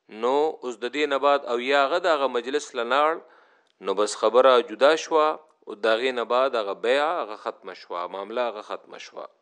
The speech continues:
دا هغه خیار مجلس دی. دارنګې خیار عیب هم راځي چې مثلاً یو سړی په یو څیز کې عیب هغه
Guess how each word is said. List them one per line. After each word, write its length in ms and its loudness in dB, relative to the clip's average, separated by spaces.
دا 200 8
هغه 180 8
خیار 460 4
مجلس 480 -2
دی. 180 4
دارنګې 420 10
خیار 460 6
عیب 320 4
هم 140 -4
راځي 420 -2
چې 220 -10
مثلاً 400 -2
یو 200 -2
سړی 320 2
په 120 -14
یو 160 -4
څیز 340 -8
کې 200 -6
عیب 580 10
هغه 240 4